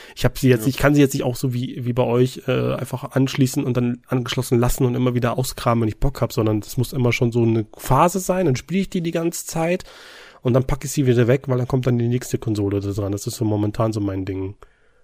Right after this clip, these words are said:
Speaker 2: Aber du hast ja trotzdem sehr viel, ähm, Emotionen mit dem, mit dem System.
Speaker 1: Ja.
Speaker 2: Wie du schon, kann man da auch wunderschön einfach ein bisschen sammeln. Ja.
Speaker 1: Ich
Speaker 2: Aber
Speaker 1: mag
Speaker 2: ey, die
Speaker 1: auch
Speaker 2: Hüllen,
Speaker 1: einfach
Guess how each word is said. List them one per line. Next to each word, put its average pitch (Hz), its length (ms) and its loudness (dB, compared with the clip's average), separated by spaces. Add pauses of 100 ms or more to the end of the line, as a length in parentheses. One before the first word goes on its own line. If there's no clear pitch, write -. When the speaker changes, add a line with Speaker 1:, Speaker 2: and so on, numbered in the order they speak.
(1120)
Speaker 2:
Aber 95 140 -6
du 104 60 2
hast 110 140 -2
ja 110 60 0
trotzdem 104 360 -2
sehr 101 140 0
viel, 92 400 -2 (200)
ähm, 87 280 -8
Emotionen 101 880 -4
mit 92 180 -12
dem, 92 260 -10
mit 92 120 -10
dem 85 200 -8
System. 92 240 -2
Speaker 1:
Ja. 101 580 0
Speaker 2:
Wie 104 100 -2
du 104 160 -2
schon, 98 200 -6 (200)
kann 117 140 -2
man 117 80 0
da 110 60 0
auch 107 120 -8
wunderschön 113 380 -2
einfach 101 200 -6
ein 95 40 -8
bisschen 92 260 -8
sammeln. 92 500 -6 (420)
Ja. 90 80 -14 (560)
Speaker 1:
Ich - 180 0
Speaker 2:
Aber 156 160 6
Speaker 1:
mag 170 100 2
Speaker 2:
ey, 151 120 2
die 151 160 6
Speaker 1:
auch 131 40 6
Speaker 2:
Hüllen, 151 260 8
Speaker 1:
einfach 98 120 -2